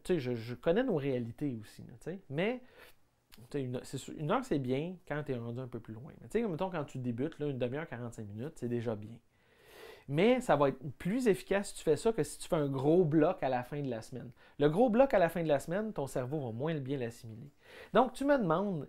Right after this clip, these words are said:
est-ce que je devrais tout simplement laisser tomber cette journée-là ? Ben non. Puis, euh, on joue, mais peut, tu sais, des fois, là, on s'acharne pas trop les journées où ce que ça fonctionne pas,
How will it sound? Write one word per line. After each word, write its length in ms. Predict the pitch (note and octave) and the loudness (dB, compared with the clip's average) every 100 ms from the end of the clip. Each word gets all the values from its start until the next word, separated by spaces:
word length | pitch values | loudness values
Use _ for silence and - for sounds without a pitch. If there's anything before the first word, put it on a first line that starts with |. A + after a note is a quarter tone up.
| - | -6
est-ce 120 | F3 | -2
que 160 | D4+ C4 | 2 4
je 100 | E3 | 10
devrais 320 | D3+ D3 G3+ | 10 10 2
tout 100 | - | 0
simplement 400 | F3+ D#3+ C#3+ E3+ | -2 0 0 2
laisser 340 | C#3+ D3 A3+ | 2 2 2
tomber 260 | G#3 D3 F3 | 0 0 2
cette 200 | D#3 C3+ | 2 0
journée-là ? 520 | B2+ A#2+ A#2 C3 E3+ - | -4 -6 -6 -6 -6 -4
Ben 280 | C3 C#3+ C3 | -2 -2 -4
non. 180 | A#2 - - - - | -8 -12 -20 -20 -2
Puis, 320 | F3+ F3+ - - _ _ D3+ | 0 0 -6 -20 _ _ 0
euh, 340 | C#3+ C#3 C3 B2 - | 6 8 8 4 -2
on 260 | D#3 E3 D#3 | 2 4 2
joue, 460 | A#2+ D3+ G#3 C#4+ - _ | 2 2 2 0 -6 _
mais 80 | - | -8
peut, 140 | D3 A#3 - | -2 -4 -2
tu 80 | D#4 | 0
sais, 60 | E4 | 2
des 120 | G#3 | 2
fois, 240 | - A3 | 2 2
là, 320 | F#3+ E3+ F#3 - _ _ _ _ _ _ | 4 0 -2 -14 _ _ _ _ _ _
on 100 | C3+ | -10
s'acharne 520 | - G3+ - G3 E3 | 0 0 4 2 2
pas 180 | C#3 D3 | 0 0
trop 320 | - - F3 | -2 -2 0
les 120 | E3 C3+ | 2 0
journées 220 | C3 D3+ | -2 -4
où 60 | |
ce 60 | E3+ | -4
que 100 | C3+ | -6
ça 120 | C3 | -6
fonctionne 460 | A#2 B2 - A#2 A2 | -10 -12 -10 -12 -4
pas, 320 | C#3+ F#3+ | 0 0